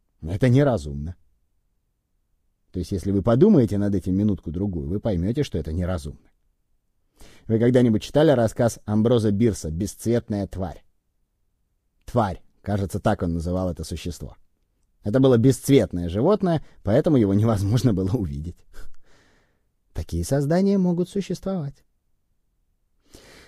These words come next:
Так вот, только человек, который в целом не испытывает страха, мог бы увидеть полную картину Земли.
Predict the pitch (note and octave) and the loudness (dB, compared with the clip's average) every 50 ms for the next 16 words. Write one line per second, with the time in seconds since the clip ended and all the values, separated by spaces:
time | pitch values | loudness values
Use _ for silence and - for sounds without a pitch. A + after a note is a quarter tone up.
0 | _ _ - - - - E3 F#3 D#3+ - - - - - - D3 D#3 D3 E3+ D3 | _ _ 2 2 4 6 8 6 6 4 0 -8 -6 0 2 2 4 4 2 0
1 | - D3+ C3+ C3 C3+ D3+ E3+ D#3 - C#3 B2 A#2 C3+ B2+ A#2 G#2 - - - - | 2 4 4 6 6 6 4 4 2 0 0 2 2 2 0 0 -2 -6 -14 -6
2 | - - E3 F3+ F3+ E3 C3+ A2 G2+ - A2+ G#2+ A2+ B2+ C3 B2 - - - C#3+ | 0 4 4 6 6 4 4 2 0 0 0 2 2 4 2 2 0 -2 0 2
3 | C#3+ B2+ - A#2 G#2+ G2+ F#2+ E2 - - - - C3+ D3+ D3+ - - D2+ - - | 2 4 4 2 2 2 0 -2 -4 -6 -2 0 2 2 2 0 -4 -8 -10 -12
4 | - - - _ _ _ _ _ _ _ - G2+ A#2+ D3+ D3+ B2+ C3+ C3+ B2+ A2+ | -18 -20 -20 _ _ _ _ _ _ _ 0 2 2 4 4 4 4 4 6 6
5 | B2+ C3+ B2+ B2 G#2+ - - - B2 C3 C3 B2 A#2+ A2+ G#2 - G#2 F#2 - - | 6 6 4 4 2 0 -2 0 2 4 4 4 4 2 0 0 -2 -4 -4 -2
6 | G#2+ G2+ G2 F2+ E2 F#2 E2 D#2 A1+ G1+ - | -2 -2 -2 -2 -4 -4 -6 -6 -8 -12 -16